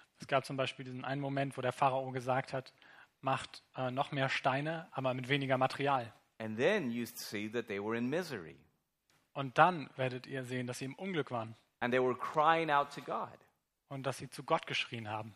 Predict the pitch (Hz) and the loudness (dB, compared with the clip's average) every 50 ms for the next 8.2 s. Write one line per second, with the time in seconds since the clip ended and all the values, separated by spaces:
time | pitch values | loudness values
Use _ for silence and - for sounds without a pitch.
0 | _ _ - 120 107 131 131 131 127 - - 180 214 254 254 185 180 160 147 131 | _ _ -8 0 6 6 8 6 6 4 6 6 8 8 6 4 0 -2 -2 0
1 | 123 117 113 107 101 110 107 - 131 123 123 117 117 117 135 147 147 151 151 147 | 2 2 2 2 2 2 2 2 4 4 4 2 -2 -2 2 4 4 4 4 4
2 | 147 143 139 135 - - 175 185 214 214 165 143 113 - 92 - - - 98 127 | 2 0 0 -2 -2 0 2 4 6 6 6 4 2 -2 -8 -18 -12 -8 -4 -2
3 | 131 127 110 - - - - 170 175 190 208 208 190 170 151 143 143 135 131 139 | -2 -2 -4 -6 -8 -8 -6 -6 -4 -4 -2 -2 -2 -2 -2 -2 -4 -2 -2 -2
4 | 131 131 127 127 117 117 120 120 120 117 - - 175 214 - - - 76 - - | 0 0 0 0 0 0 0 0 0 -2 -6 -10 -12 -12 -14 -14 -18 -18 -18 -20
5 | - - - _ _ _ - 143 143 - 151 143 - - 139 139 165 220 - - | -20 -20 -20 _ _ _ -8 -8 0 2 2 2 2 0 2 4 4 4 4 0
6 | - 131 - - - 127 120 110 113 113 110 135 135 - - 160 175 180 160 160 | -4 -8 -10 -10 -10 -10 -8 -8 -8 -8 -10 -10 -8 -2 0 2 2 2 0 -2
7 | 151 139 - - - 151 147 151 151 151 156 151 151 135 127 165 190 208 120 - | -2 -4 -4 -2 0 4 4 4 4 2 0 -2 -2 -2 -2 -4 -4 -4 -4 -6
8 | - - - | -10 -16 -20